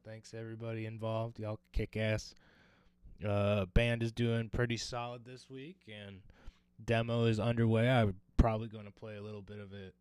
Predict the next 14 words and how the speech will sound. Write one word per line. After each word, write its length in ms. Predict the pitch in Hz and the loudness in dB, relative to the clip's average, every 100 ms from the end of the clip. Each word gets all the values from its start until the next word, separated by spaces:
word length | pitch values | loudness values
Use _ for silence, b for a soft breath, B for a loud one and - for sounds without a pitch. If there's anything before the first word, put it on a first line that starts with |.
| - | -20
next 540 | 101 107 104 - - | -16 -16 -14 -14 -12
time 400 | - 101 95 98 | -10 -8 -10 -10
when 140 | 107 98 | -10 -8
I'm 120 | 95 | -10
more 340 | 101 98 92 90 - | -10 -10 -10 -14 -18
happy 340 | - 104 101 | -10 -10 -10
with 160 | 98 - | -14 -14
the 80 | 95 | -12
drums. 400 | 104 98 92 101 | -10 -8 -8 -8
But 140 | 104 95 _ - | -6 -8 _ -8
coming 260 | 131 135 | -4 0
along, 380 | 165 156 131 147 | 2 2 -2 -4
coming 260 | - 135 143 | -8 -10 -10
along. 300 | 127 127 | -12 -14